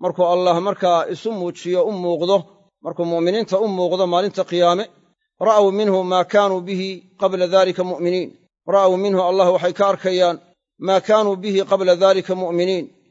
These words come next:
Waxay ahaayeen markii hore qaar ka rumaysan ayay maalintaa ka arkayaan oo u muuqanaya. "Wa kaana lahu jaaxidan", isna uu ahaa markaa mid dafirsan uu ahaa oo dafiraya.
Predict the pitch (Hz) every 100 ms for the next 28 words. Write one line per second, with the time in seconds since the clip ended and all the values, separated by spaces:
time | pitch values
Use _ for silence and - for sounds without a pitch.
0 | _ _ _ - 208 196 190 170 185 202
1 | 185 196 - 180 165 180 190 175 190 185
2 | 165 160 151 175 180 185 _ _ _ _
3 | _ - 190 180 175 190 220 180 170 170
4 | 165 156 139 117 - _ _ - 208 214
5 | 185 165 170 120 - _ _ _ _ _
6 | 165 202 220 208 202 196 185 185 202 170
7 | - _ _ _ 165 - 240 208 196 175
8 | 214 214 202 190 214 175 156 160 - 190
9 | 156 147 151 160 - 165 165 143 175 120